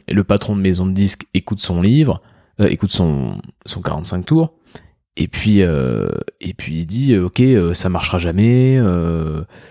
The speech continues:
c'est pas du tout, euh, ah, c'est trop classique, euh, en ce moment ce qui marche bien c'est Johnny, euh, euh, allez voir Johnny, euh,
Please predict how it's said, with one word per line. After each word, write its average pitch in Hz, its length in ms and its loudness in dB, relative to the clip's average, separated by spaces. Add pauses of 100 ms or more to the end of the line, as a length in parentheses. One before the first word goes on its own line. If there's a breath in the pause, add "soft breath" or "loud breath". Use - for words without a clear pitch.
c'est - 260 -4
pas 92 280 2
du 87 160 -6
tout, 95 380 -6
euh, 82 180 0
ah, 98 80 0
c'est 98 140 -2
trop 92 160 -4
classique, 120 640 0
euh, 95 80 4
en 87 140 0
ce - 100 -4
moment 95 300 0
ce - 100 -4
qui - 80 -6
marche 85 220 -4
bien 98 160 -2
c'est 80 160 -6
Johnny, 131 560 4
euh, 82 260 0 (640 loud breath)
euh, 57 240 -10 (100)
allez 95 240 -2
voir 92 220 -4
Johnny, 98 340 0
euh, 67 320 -4